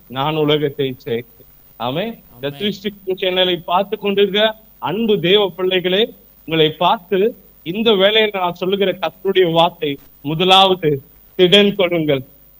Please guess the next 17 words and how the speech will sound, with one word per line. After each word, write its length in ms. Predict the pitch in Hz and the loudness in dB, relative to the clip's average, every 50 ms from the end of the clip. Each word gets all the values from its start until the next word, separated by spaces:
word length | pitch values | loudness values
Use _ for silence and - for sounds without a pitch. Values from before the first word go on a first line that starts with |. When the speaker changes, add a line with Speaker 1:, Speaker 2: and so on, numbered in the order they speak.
| _ - - - | _ -16 -6 -2
Speaker 1:
ஆமென். 560 | 131 147 165 175 185 196 208 208 208 214 - - | 0 2 2 4 4 4 4 2 0 -2 -8 -14
Speaker 2:
ஆமென். 340 | 135 143 - - 147 151 156 | -20 -20 -20 -18 -14 -8 -2
Speaker 1:
உலகத்தை 680 | 139 175 196 208 202 202 202 190 190 196 190 180 165 - - | 0 2 4 4 4 4 2 2 2 0 0 0 0 0 0
ஜெயித்த 480 | 185 185 190 214 208 - - 160 117 - _ _ _ _ _ - | 2 4 4 2 0 -2 -4 -4 -4 -4 _ _ _ _ _ -6
கர்த்தராகிய 440 | - 180 175 208 208 202 202 196 180 | -6 -4 -2 2 4 4 4 4 4
இயேசு 520 | 180 180 196 220 233 226 226 - - 226 220 | 4 6 6 6 6 4 2 -2 -6 -6 -4
கிறிஸ்து 480 | - 226 185 - - - 175 147 123 - - - - - | -6 -8 -8 -4 -2 0 0 0 -2 -6 -14 -20 -10 -6
நமக்கு 360 | 147 165 185 190 - 180 196 | -4 -2 -2 -2 0 2 4
அடைக்கலமும் 760 | 170 175 196 226 233 233 - 226 208 214 208 202 175 147 139 - - _ _ _ _ - 139 | 4 4 4 2 0 2 4 4 4 4 4 2 0 -2 -4 -8 -12 _ _ _ _ -2 2
பலனுமாய் 680 | 156 175 202 233 240 233 240 233 233 240 240 247 247 240 | 4 4 6 6 6 6 6 6 6 6 6 6 8 6
இருக்கிறார். 580 | 226 208 196 - - 185 147 143 151 151 - _ _ _ _ _ _ - | 6 4 2 -2 -6 -6 -6 -6 -8 -12 -18 _ _ _ _ _ _ -8
இந்த 200 | - 135 156 156 | -2 2 2 4
வியாதியை 540 | 160 175 180 190 214 226 233 214 220 208 208 208 | 4 4 4 6 6 6 6 6 4 4 4 4
குறித்தும், 520 | - 202 202 202 202 196 202 185 165 143 139 - - _ - - - - | 2 4 4 4 4 2 0 0 0 0 -2 -8 -16 _ -20 -14 -6 -2
ஒருவேளை 540 | 156 180 202 208 220 247 262 254 233 202 151 131 127 - _ _ _ _ _ - | 4 6 8 8 8 8 4 2 0 -2 -2 -4 -4 -8 _ _ _ _ _ -10
lockdown 560 | 120 131 147 175 208 226 190 185 220 214 208 190 | -6 0 2 4 4 4 2 0 0 0 0 0
ஆகிருச்சு, 640 | 175 185 196 202 202 180 165 - - 180 165 | 0 0 2 2 0 0 -4 -10 -6 -6 -6